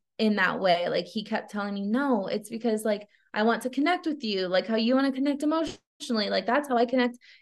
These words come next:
you know, and, like, feel loved that way." And I just, it was hard for me, 'cause I was getting annoyed and resentful, 'cause I'm like, "No, it's not the same thing." Um, but in therapy world, I do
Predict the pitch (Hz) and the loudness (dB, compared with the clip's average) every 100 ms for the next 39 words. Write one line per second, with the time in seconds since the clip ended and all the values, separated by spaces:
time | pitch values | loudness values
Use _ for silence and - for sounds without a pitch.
0 | - 240 214 208 220 220 208 214 240 220 | 2 4 4 2 0 0 -2 -2 2 4
1 | 220 220 - 269 269 202 196 185 196 214 | 6 4 2 2 4 2 2 2 0 -2
2 | 214 226 214 - 240 240 240 - - 226 | -2 -2 -4 0 6 6 6 -6 0 2
3 | 226 269 277 285 240 226 220 214 220 208 | 2 0 -2 4 6 6 4 2 0 0
4 | 208 202 196 185 196 202 190 185 175 - | -2 -2 -2 -2 -2 -4 -4 -4 -4 -4
5 | 208 220 214 202 208 185 - 220 208 - | -6 -2 -2 -2 -2 -4 -4 -4 -4 -6
6 | 202 190 180 170 147 202 240 - - - | -8 -8 -8 -10 -8 -6 -6 -8 -20 -8
7 | - 214 196 180 180 196 - _ _ 214 | 2 4 4 2 -2 -8 -12 _ _ 4
8 | 196 - 202 208 339 359 277 220 196 190 | 4 2 -4 0 2 2 -2 2 2 4
9 | 196 294 - - 208 202 330 381 330 | 4 4 4 2 0 2 2 4 4